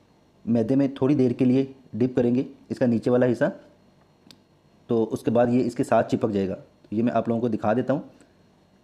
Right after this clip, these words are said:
बहुत ही ज़बरदस्त किस्म का ये हर तरफ से, ये देखिए अल्हम्दुलिल्लाह बहुत ही अच्छे से ये चिपक चुका हुआ है साथ में। तो हम लोग इसी तरह से ये चम्मच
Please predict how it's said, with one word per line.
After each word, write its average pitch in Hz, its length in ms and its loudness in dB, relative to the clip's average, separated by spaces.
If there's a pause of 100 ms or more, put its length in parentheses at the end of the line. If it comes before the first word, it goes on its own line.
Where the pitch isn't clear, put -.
बहुत 123 220 0
ही 131 40 -2
ज़बरदस्त 113 360 0
किस्म - 200 -4
का 131 100 -2
ये 135 240 0
हर 120 140 0
तरफ 117 200 -2
से, 117 100 -2
ये 113 80 2
देखिए 110 280 -2 (600)
अल्हम्दुलिल्लाह 117 480 0
बहुत 117 260 0
ही 135 60 0
अच्छे 117 240 -2
से 123 100 0
ये 123 140 2
चिपक - 340 -6
चुका 101 200 -2
हुआ 92 140 -2
है 90 40 -4 (320)
साथ 95 240 -4
में। 104 80 -6 (580)
तो 131 60 0
हम 127 140 0
लोग 143 160 0
इसी 165 180 0
तरह 135 200 2
से 131 100 0
ये 127 120 0
चम्मच 123 360 -2